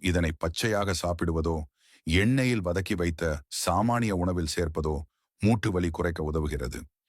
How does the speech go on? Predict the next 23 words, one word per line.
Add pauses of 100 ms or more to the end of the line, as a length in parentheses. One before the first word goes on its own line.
(320)
ஏழு, (260)
மூளை
செயல்பாடு
மேம்படும். (340)
இதிலுள்ள
வைட்டமின் (200)
பி
சிக்ஸ் (440)
மற்றும்
மெக்னீசியம்
போன்ற
சத்துகள் (460)
மூளையின்
நினைவாற்றல்
மற்றும்
செயல்பாட்டை
மேம்படுத்துகிறது. (800)
எட்டு, (440)
முடி
வளர்ச்சிக்கு
உதவும். (200)
சிறு
வெங்காயம்